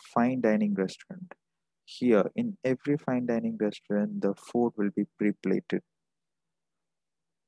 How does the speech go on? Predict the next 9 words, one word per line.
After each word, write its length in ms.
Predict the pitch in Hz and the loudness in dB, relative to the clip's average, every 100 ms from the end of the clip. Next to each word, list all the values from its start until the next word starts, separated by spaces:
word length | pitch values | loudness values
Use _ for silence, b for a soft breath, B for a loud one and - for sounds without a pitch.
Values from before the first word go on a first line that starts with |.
| _ _ _ _ | _ _ _ _
No 340 | 123 113 131 147 | -8 0 0 0
service 440 | - 127 117 117 - | 2 4 4 2 -2
will 120 | 107 | -4
be 140 | 101 101 | -2 2
done 240 | 101 98 | 0 -2
to 60 | - | -4
the 120 | - | -4
guest. 360 | 202 180 - - _ _ _ _ _ _ _ _ | -4 -8 -10 -20 _ _ _ _ _ _ _ _
Everything 1000 | 117 110 - - 117 113 - - 135 151 | 0 0 0 -2 0 -2 -8 -8 -6 -8